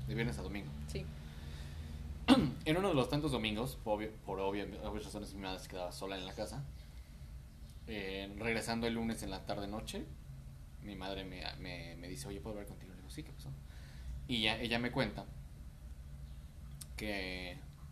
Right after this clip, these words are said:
Speaker 1: de viernes para sábado, de viernes para sábado, llegó tarde del trabajo y, este, que se puso a ver como unas películas y todo, unas series. Bien, se va a acostar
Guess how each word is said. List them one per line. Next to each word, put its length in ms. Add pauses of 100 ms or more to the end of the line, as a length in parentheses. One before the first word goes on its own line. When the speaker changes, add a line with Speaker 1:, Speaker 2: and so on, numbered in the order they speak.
(120)
Speaker 1:
de 180
viernes 380
para 180
sábado, 480 (1200)
de 80
viernes 200
para 160
sábado, 360 (720)
llegó 280
tarde 160
del 100
trabajo 440 (1160)
y, 120
este, 260
que 60
se 100
puso 200
a 20
ver 100
como 140
unas 200
películas 720
y 40
todo, 340 (340)
unas 160
series. 460 (840)
Bien, 200 (800)
se 140
va 100
a 20
acostar 480